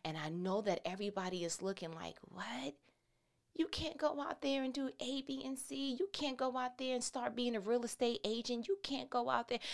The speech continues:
because they're looking at how the average person usually wins in that category.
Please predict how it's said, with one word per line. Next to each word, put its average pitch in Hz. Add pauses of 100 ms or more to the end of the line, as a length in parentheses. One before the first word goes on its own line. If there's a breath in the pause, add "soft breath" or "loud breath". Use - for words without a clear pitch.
(160 loud breath)
because 226
they're 220
looking 226
at 185
how 190
the 185
average 208
person 185
usually 175
wins 175
in 156
that 156
category. 147